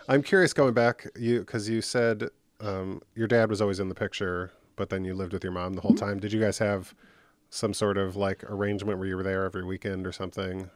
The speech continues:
Speaker 1: Um,
Speaker 2: Yeah. When I was younger, I spent every weekend with my dad.
Speaker 1: Okay.
Speaker 2: And then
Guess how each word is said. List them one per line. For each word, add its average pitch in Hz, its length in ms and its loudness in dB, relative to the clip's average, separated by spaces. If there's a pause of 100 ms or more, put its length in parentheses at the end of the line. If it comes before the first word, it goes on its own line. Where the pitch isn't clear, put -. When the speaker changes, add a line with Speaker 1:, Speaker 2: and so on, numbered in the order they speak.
(200)
Speaker 1:
Um, 87 340 -10 (1300)
Speaker 2:
Yeah. 202 460 8 (260)
When 262 140 8
I 262 120 8
was 208 240 6
younger, 196 640 10
I 180 220 8
spent 170 340 4
every 175 280 6
weekend 170 600 2 (220)
with 190 180 2
my 185 140 8
dad. 180 500 8
Speaker 1:
Okay. 180 180 -2
Speaker 2:
And 175 160 2
then 160 480 2